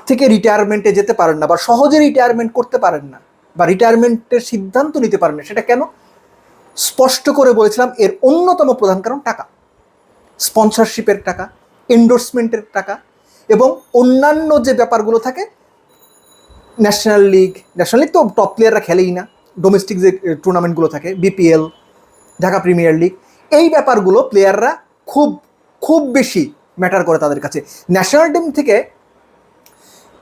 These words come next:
রিটায়ারমেন্টের ডিক্লারেশন দেওয়া মানে বিপিএল, প্রিমিয়ার লিগ, সব জায়গা থেকে ভ্যালুটা কমে যাওয়া। So প্লেয়াররা, এই কারণে আমাদের দেশের টপ প্লেয়াররা সহজে রিটায়ারমেন্টের সিদ্ধান্তটা নিতে চায় না, যার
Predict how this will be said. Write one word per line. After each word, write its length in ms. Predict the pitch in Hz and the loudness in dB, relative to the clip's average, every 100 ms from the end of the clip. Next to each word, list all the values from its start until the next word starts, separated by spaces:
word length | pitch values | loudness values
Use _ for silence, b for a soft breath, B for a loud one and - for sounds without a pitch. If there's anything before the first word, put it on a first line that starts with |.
| _ _ - | _ _ -2
রিটায়ারমেন্টের 580 | 190 262 262 277 277 226 | 0 2 2 0 -2 -4
ডিক্লারেশন 480 | 254 262 254 254 262 | -2 0 0 0 0
দেওয়া 180 | 262 | 2
মানে 220 | 262 262 311 | 0 -2 -2
বিপিএল, 560 | 233 233 240 233 254 - _ _ - | -2 -2 2 2 0 -8 _ _ -2
প্রিমিয়ার 320 | 226 233 233 | 2 4 2
লিগ, 260 | 233 233 - | 0 -2 -6
সব 300 | - - 220 | -8 -2 0
জায়গা 220 | 202 240 240 | 0 0 0
থেকে 300 | 240 302 381 170 | -2 -4 -4 -4
ভ্যালুটা 400 | 143 190 185 175 | 0 2 2 0
কমে 240 | 190 190 | 0 0
যাওয়া। 220 | 160 - - b b - | 0 -4 -10 b b -6
So 120 | 240 | -4
প্লেয়াররা, 720 | 240 220 233 269 233 143 - | -2 2 2 2 0 -4 -4
এই 160 | 226 233 | -2 -2
কারণে 320 | 254 247 240 | -2 -4 -6
আমাদের 460 | - 190 190 202 190 | -8 -10 -6 -8 -4
দেশের 340 | 196 - 214 214 _ | -4 -2 -6 -6 _
টপ 160 | 208 - - | -4 -4 -2
প্লেয়াররা 320 | 220 220 302 | 0 0 -2
সহজে 480 | - 175 156 160 254 - _ _ _ | -4 0 0 0 -4 -4 _ _ _
রিটায়ারমেন্টের 520 | 226 254 226 220 196 190 | 0 2 2 0 -4 -8
সিদ্ধান্তটা 560 | 196 160 180 185 208 | -10 -6 -4 -2 -2
নিতে 260 | 202 208 202 | -2 -2 -2
চায় 120 | 202 | 0
না, 100 | 277 | 2
যার 180 | 214 | 2